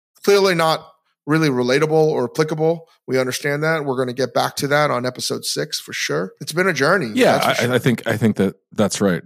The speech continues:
Speaker 2: And, and I'm happy that it's been a journey. I'm happy that it hasn't been a stationary thing where we have just, like, "Okay, we,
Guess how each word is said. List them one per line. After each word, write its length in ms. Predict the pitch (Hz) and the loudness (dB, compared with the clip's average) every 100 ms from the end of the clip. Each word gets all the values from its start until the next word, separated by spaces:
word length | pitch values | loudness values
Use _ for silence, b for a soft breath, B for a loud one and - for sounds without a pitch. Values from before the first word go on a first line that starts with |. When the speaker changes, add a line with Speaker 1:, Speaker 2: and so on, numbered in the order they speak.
| - | -8
Speaker 2:
And, 180 | 104 107 | -4 -4
and 140 | 131 | 0
I'm 180 | 143 143 | 0 2
happy 300 | 107 208 208 | 2 0 2
that 140 | 120 104 | 2 0
it's 100 | - | 0
been 120 | 101 | -4
a 40 | |
journey. 340 | 92 101 90 92 | -2 -2 -2 -2
I'm 120 | 95 | -2
happy 260 | 120 117 | -2 -2
that 100 | 117 | -2
it 120 | 101 92 | -2 -2
hasn't 340 | 104 98 92 | -6 -8 -10
been 140 | 101 | -8
a 80 | 92 | -6
stationary 580 | 85 - 92 - 98 90 | -6 -6 -6 -4 -6 -6
thing 440 | - 92 90 95 - | -8 -8 -6 -8 -8
where 160 | 90 | -8
we 120 | 82 85 | -6 -8
have 100 | 78 | -8
just, 320 | 90 82 - | -10 -10 -8
like, 280 | 80 78 _ b b b b _ | -10 -10 _ b b b b _
"Okay, 140 | 190 196 | -2 0
we, 140 | 151 | 0